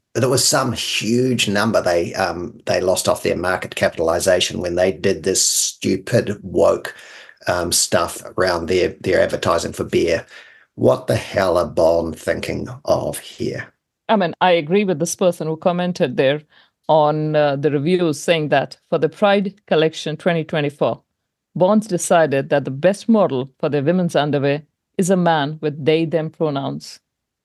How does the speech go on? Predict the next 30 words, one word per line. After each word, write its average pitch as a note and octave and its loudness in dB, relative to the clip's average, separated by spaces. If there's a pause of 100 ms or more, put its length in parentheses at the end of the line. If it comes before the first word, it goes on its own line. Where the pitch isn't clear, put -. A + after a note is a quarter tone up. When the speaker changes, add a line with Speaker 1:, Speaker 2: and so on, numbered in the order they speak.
(360)
Speaker 2:
a E3 -6
full F3+ 0
beard, D3 0 (720)
everything. D3+ -2 (640)
Speaker 1:
Hmm. A2 0 (1200)
Yeah, A2 4
I'm, G2 0
uh, G#2+ 4
I A2 2
used A2 0
to A2+ 4
have A#2 2
some G2+ -4
Bonds A2+ 2
in A#2+ -2
the, A#2 -2
in A#2 0
the A#2+ 0
drawer, B2+ 4
but, F#2+ 0
uh, - 0
maybe G2 0
I F#2+ 2
need F#2 -6
to F2+ -4
just F2+ -2 (260)
dispense - -4
with - -10
the - 2
Bonds. D2 -2